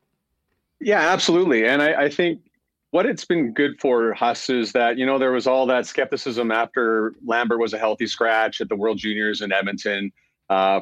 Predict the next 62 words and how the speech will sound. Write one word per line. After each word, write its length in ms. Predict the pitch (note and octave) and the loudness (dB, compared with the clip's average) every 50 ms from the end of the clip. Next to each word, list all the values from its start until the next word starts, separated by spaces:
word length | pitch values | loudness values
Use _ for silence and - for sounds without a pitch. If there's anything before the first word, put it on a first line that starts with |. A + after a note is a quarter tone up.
| - | -2
for 120 | - A2 G2+ | -2 -2 0
his 160 | A2+ A2 F2+ | 0 0 0
native 280 | G#2 A2+ A2 G#2+ G#2 - | 0 0 0 0 -2 -2
Finland. 460 | - A#2 A2+ A2 G#2+ G2+ G2+ G2 F2+ | -2 0 0 0 0 0 0 -2 -2
And 340 | A2 G#2+ G#2 G#2+ A#2 A#2 A2+ | -2 -2 0 0 0 0 2
there 160 | B2 B2 A#2+ | 2 4 4
was 220 | A#2+ A2+ G2+ - - | 2 2 0 -2 0
rumblings 460 | A#2 A2+ A2 A2 A2 G#2+ G#2 G#2 F#2 | 0 2 2 2 2 2 0 0 0
about 440 | G2+ F#2 F#2+ F#2+ F#2+ F#2+ F#2 D#2+ - | 0 0 2 2 2 2 0 0 -2
bust 380 | - F#2 F#2 F#2 F#2 F2 - - | 0 0 2 0 0 -2 -4 -6
and 120 | G#2+ G2 | -6 -4
et 120 | G2 F#2+ - | -4 -4 -2
cetera, 300 | - A2+ G2 G2 F#2+ G2 | 0 0 2 2 2 2
and 80 | G2 | 0
there's 140 | G2 F#2 - | 0 -2 -2
some 120 | - F#2+ F2 | -2 -4 -6
disappointment 560 | - - - - - - A2 G#2+ G#2 G2 F#2+ | -6 -6 -6 -6 -2 -2 0 0 0 0 -2
in 60 | F2+ | 0
there 180 | F2+ F2+ F2 F2 | 0 0 0 0
as 100 | F2 E2 | 0 0
well. 260 | G#2 A2+ G#2+ G2 F#2+ | 2 2 2 2 2
But 160 | F2 G2 G#2 - A#2 | 0 -2 -2 0 0
I, 120 | B2 B2+ - | 0 0 0
I, 160 | - C3 C#3 - - - B2 | 0 0 0 -2 -4 -4 -2
and 240 | A#2+ B2 B2 B2 | 0 0 0 0
the 80 | B2 A2+ | -2 -2
fact 280 | - - D3+ D#3+ D3+ - | 0 0 0 0 0 0
that 100 | - C3 | -2 -2
he 120 | B2 B2 A#2+ | -2 -4 -4
starts 280 | - - D#3 C#3 B2 | -2 -2 -2 -2 -2
camp, 380 | - - D3 C#3 C3+ C3+ B2+ - _ _ _ _ _ _ _ _ _ _ _ _ _ _ _ - | -4 -4 -2 0 0 0 -2 -4 _ _ _ _ _ _ _ _ _ _ _ _ _ _ _ -2
I 40 | |
mean, 120 | C#3 D3 D3 | -2 0 0
he 80 | D3 | 0
play-, 260 | D3 D3 E3+ E3+ E3+ - | 0 0 0 0 0 0
he 100 | D3 C3+ | -2 0
played 260 | - E3 D#3+ D3+ - _ _ _ _ _ _ _ _ _ _ _ - | 0 0 0 -2 -4 _ _ _ _ _ _ _ _ _ _ _ -2
pretty 160 | E3+ E3 D#3+ | 0 0 2
well 240 | D#3 D#3 D3+ D3+ D3 | 2 2 2 2 0
as 80 | C3+ | -2
the 80 | C3 B2 | -4 -6
tournament 340 | - - D3 D3+ D3+ D3+ D3 | -6 -4 -2 -2 -2 -2 -2
went 140 | C#3 C#3+ C#3 | -2 -2 0
along 320 | C3+ C3+ C#3 C#3 C#3 C#3 | 0 0 0 0 0 -2
in 80 | C3 - | -4 -4
Penticton 500 | - C3+ C3 B2 - C3+ C3 - D3+ C#3 | -4 -6 -6 -4 -4 -6 -6 -4 -6 -6
at 100 | B2+ A2+ | -6 -4
the 60 | A2+ | -4
Young 220 | A2+ B2 C3 C3+ | -4 -2 -2 -4
Stars, 480 | - - D3 C3+ C3 C3 A#2+ - - - _ _ _ _ _ _ _ - | -4 -2 -2 0 -2 -2 -4 -8 -16 -18 _ _ _ _ _ _ _ -2
uh, 320 | A#2 A#2 A2+ A2+ A#2 A#2 - | 0 0 2 2 0 0 0
event 440 | B2 A2+ A2+ C3 C#3 D3 - - - | -2 -2 0 0 0 -2 -4 -6 -4
there. 320 | - B2+ B2+ C#3+ D#3 E3 C#3+ | -2 0 0 2 0 0 0
And 320 | A2 A#2+ A#2+ B2 B2 B2 | 0 0 0 0 0 0
then, 540 | B2+ C3 C3 C3 C3 C3 C3 B2+ B2 A#2+ - | 0 0 0 0 0 0 -2 -2 -4 -6 -6
you 140 | A#2+ B2+ B2+ | -4 -2 0
know, 100 | B2 B2+ | 2 2
it 100 | B2+ A#2+ | 2 2
was 160 | A#2+ C3 A2+ | 0 -2 -2
hurt 300 | - - C#3 D3+ - D3 | 0 0 0 0 0 -2
to 80 | - B2+ | -6 -6
start 340 | - - D3 C3+ C#3 C#3+ | -2 0 2 2 2 0